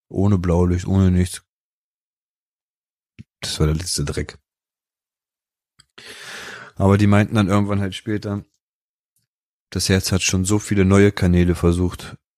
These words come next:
zu, selbst zu erstellen, weil, weil es schon vor Jahren angefangen hat, kleine Infarkte, ähm, ja, zu erleiden. Und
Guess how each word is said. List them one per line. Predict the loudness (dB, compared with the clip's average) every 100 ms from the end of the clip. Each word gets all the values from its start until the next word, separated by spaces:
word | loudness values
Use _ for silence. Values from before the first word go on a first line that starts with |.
| -14
zu, | -6 -2 -2 -2 -6 -10 -14 -18
selbst | -8 -2 -2 -2 -2
zu | 0
erstellen, | 0 0 2 4 2 -2 _ _ -20 -20 _
weil, | -4 0 0 0 -4 -8 _ _ _ -6
weil | -2
es | 0
schon | 0 0 0 -2 -4
vor | -2 0
Jahren | 0 0 0 0 0
angefangen | 2 0 0 -2 -2
hat, | -4
kleine | -2 2 2 2
Infarkte, | -2 0 -2 -2 -2 -4 -4 -10 -20 -20 -20 -20 -20 _ -4
ähm, | 0 0 0 -4 -10 _ _ _ _
ja, | -2 -2
zu | -2
erleiden. | -2 0 0 0 -4 _ _ _ _ _ _ _ -2
Und | 2 4 2 0 -4